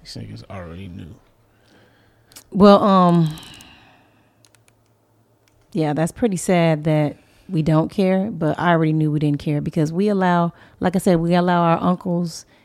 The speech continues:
Speaker 2: and our, um, dads and our cousins to rape us as children, and our families cover it up and hide it. So why would I think we care if R. Kelly's doing it to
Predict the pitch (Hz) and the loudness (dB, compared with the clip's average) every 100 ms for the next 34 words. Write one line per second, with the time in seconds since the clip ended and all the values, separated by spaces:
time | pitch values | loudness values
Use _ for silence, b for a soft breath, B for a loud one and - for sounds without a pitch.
0 | b _ 170 165 160 160 156 170 160 156 | b _ -2 2 2 2 0 0 0 0
1 | 156 156 180 175 165 170 165 - - 165 | -2 -2 0 2 2 2 -2 -6 -4 -2
2 | 151 - 180 165 160 156 151 - b b | -2 -2 -2 0 0 0 -2 -8 b b
3 | b b - 175 165 160 165 151 151 - | b b 0 4 4 2 0 -2 -2 -6
4 | 151 - 175 156 156 156 - 156 151 - | -8 -4 0 0 2 0 0 -2 -2 0
5 | 156 151 151 175 - - - 175 165 156 | 0 2 -2 -4 -14 -20 -2 0 2 2
6 | 156 156 - - b b b 190 160 160 | 2 0 -4 -20 b b b 0 0 2
7 | 156 156 170 - - - 165 160 170 170 | 2 2 0 -4 -6 -2 0 2 4 4
8 | 165 170 165 160 156 170 156 180 165 170 | 2 0 0 -2 -2 -4 -2 -4 -4 -2
9 | 156 156 160 156 - 160 202 190 156 160 | 0 0 0 -2 -2 -2 0 0 0 0
10 | 156 151 - 151 | 0 0 -4 -8